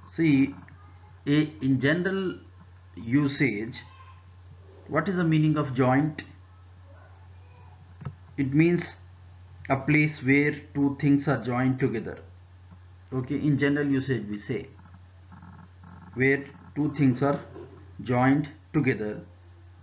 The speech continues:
But in anatomy, joint is a junction between two or more bones. Okay, so joint is a junction between two or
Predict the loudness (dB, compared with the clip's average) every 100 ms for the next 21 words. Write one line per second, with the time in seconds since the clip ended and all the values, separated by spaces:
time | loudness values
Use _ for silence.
0 | -20 -14 -4 -2 0 2 2 0 -2 -2
1 | 0 0 -2 -10 -18 -20 -20 -20 -20 -14
2 | -8 -2 2 2 0 -4 -16 -8 -4 -2
3 | 0 2 2 2 2 0 0 2 2 0
4 | -6 -12 -18 -6 0 0 0 2 2 0
5 | -6 -6 0 0 0 -2 -4 -6 -14 -18
6 | -20 -20 -20 -20 -20 -20 -20 -20 -20 -20
7 | -20 -20 -8 -2 -2 -2 -6 -18 -20 -20
8 | -20 -20 -20 -20 -20 -20 -20 -10 -4 -2
9 | 0 0 0 -2 -4 -4 -4 -4 -4 -4
10 | -2 -2 -2 -6 -12 -20 -20 -20 -12 0
11 | 0 2 0 2 0